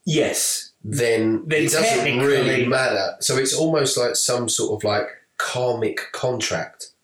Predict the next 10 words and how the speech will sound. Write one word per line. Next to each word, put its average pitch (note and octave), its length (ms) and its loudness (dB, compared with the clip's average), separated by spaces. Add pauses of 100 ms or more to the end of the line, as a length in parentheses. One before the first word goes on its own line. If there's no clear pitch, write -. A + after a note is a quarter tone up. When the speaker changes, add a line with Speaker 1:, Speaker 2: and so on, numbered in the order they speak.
(100)
Speaker 1:
Yes. - 600 -2
Speaker 2:
Like, G2+ 200 -2
Speaker 1:
That, D#3 180 0
Speaker 2:
because D#3+ 340 2
Speaker 1:
yeah. D#3 80 2
Speaker 2:
they D3+ 100 2
Speaker 1:
I D3 260 -2
think - 60 -2
Speaker 2:
haven't B2+ 260 0
Speaker 1:
you're A2+ 300 0